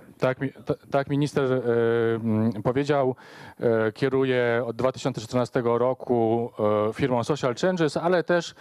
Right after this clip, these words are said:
od czterech lat Fundacją Mamy i Taty i gdzieś ta, mm, refleksja badawcza, socjologiczna, e, myślę, że ona dosyć mocno się, e, ze sobą pokrywa. Jednocześnie kilka lat temu również miałem okazję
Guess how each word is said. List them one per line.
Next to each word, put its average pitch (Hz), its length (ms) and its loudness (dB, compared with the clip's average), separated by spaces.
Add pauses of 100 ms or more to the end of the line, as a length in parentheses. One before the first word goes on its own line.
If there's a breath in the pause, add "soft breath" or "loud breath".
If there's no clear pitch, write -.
(220 loud breath)
od 139 120 2
czterech 143 360 -2
lat 139 200 -2
Fundacją 135 380 -2
Mamy 131 260 0
i 113 60 -2
Taty 156 400 0 (360 loud breath)
i 135 140 0
gdzieś 143 320 -2
ta, 143 500 0
mm, 127 220 -2
refleksja 139 600 0
badawcza, 135 480 -2
socjologiczna, 127 800 -4 (420 loud breath)
e, 123 340 2
myślę, 139 260 0
że 143 100 0
ona 139 180 0
dosyć 139 300 -4
mocno 139 320 -2
się, 123 380 0 (400 loud breath)
e, 120 320 2
ze 120 120 -4
sobą 160 200 0
pokrywa. 151 560 0 (260 loud breath)
Jednocześnie 151 500 -2
kilka 156 260 0
lat 139 180 -2
temu 143 460 0
również 147 480 0
miałem 143 440 0
okazję 131 760 0